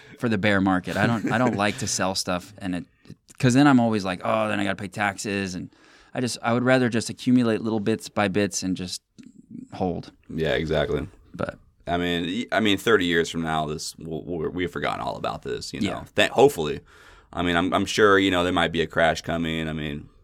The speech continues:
Speaker 2: nobody knows. That's the amazing thing. I mean, it's probably four people know what's really gonna happen, and the rest
Speaker 1: The
Speaker 2: of
Speaker 1: ones
Speaker 2: us
Speaker 1: with the
Speaker 2: are
Speaker 1: most
Speaker 2: kinda
Speaker 1: money.
Speaker 2: Exactly.
Speaker 1: Well, 'cause then they, they have a choice.
Speaker 2: Yeah.
Speaker 1: Like if, uh,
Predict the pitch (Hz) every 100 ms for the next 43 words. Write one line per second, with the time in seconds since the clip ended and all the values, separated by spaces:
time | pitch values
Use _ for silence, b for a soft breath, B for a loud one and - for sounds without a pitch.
0 | - 87 95 98 101 95 90 82 80 87
1 | 85 80 - - 82 80 80 80 78 87
2 | 90 82 - - _ - 95 87 98 87
3 | 90 85 80 78 73 71 - - 80 73
4 | 65 80 62 - 76 71 73 117 143 139
5 | 123 104 104 98 69 95 82 95 - 87
6 | 87 80 78 - 139 135 147 165 170 135
7 | 131 165 156 113 185 165 107 - b b
8 | - - - 135 117 - 143 131 - 131
9 | 120 110 104